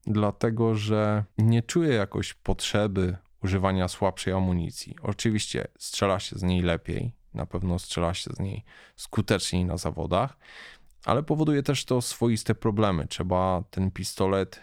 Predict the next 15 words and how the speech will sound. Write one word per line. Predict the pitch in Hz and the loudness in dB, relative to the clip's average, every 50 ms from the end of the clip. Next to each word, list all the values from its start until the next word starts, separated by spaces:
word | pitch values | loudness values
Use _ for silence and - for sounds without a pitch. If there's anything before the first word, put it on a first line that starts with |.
| - - | -20 -16
stuningować | - - - - 117 113 110 110 110 107 - 117 101 104 98 92 87 | -16 -14 -2 2 4 4 6 4 4 4 4 2 2 2 0 0 -2
do | 87 85 | -4 -4
tej | - 90 85 - | -4 -4 -2 -2
amunicji, | - 87 90 92 92 87 90 - - - 95 98 110 123 - - - - - - - _ _ - | 0 0 0 0 -2 -4 -6 -6 -6 -4 -2 0 0 -2 -4 -6 -18 -20 -20 -20 -20 _ _ -18
przede | - - - 101 104 | -6 -4 -2 0 0
wszystkim | 104 - - - - - 101 101 | -2 -2 -6 -4 -2 0 0 2
jeżeli | 98 92 98 95 95 95 | 2 2 0 0 0 -2
chodzi | - - 101 95 92 95 98 - | -2 -4 -4 -2 -4 -6 -6 -4
o | - 95 | -4 0
dobór | 95 101 95 95 98 92 | 0 0 0 0 0 -2
odpowiedniej | 90 90 - - - 90 90 92 87 87 92 90 90 90 87 87 90 90 - _ _ _ _ _ _ _ _ _ _ _ | -2 -4 -6 -4 -4 0 0 0 0 2 0 0 2 2 2 0 -2 -4 -6 _ _ _ _ _ _ _ _ _ _ _
mocy, | - 92 92 92 92 98 95 - - - 95 92 95 95 - _ _ | 0 2 2 4 2 0 -2 -4 -6 -4 -4 -6 -6 -8 -12 _ _
twardości, | - - 98 95 92 90 101 95 95 92 - - - 120 | -2 0 0 0 2 2 0 0 0 0 -2 -4 -6 -8
sprężyny | - - - - 98 98 95 98 101 95 90 | -10 -10 -8 -4 -2 0 2 2 2 2 0
powrotnej | 90 - - - - 87 - - _ 98 98 120 135 | -2 -4 -10 -6 -4 -6 -6 -4 _ -4 -4 -2 -4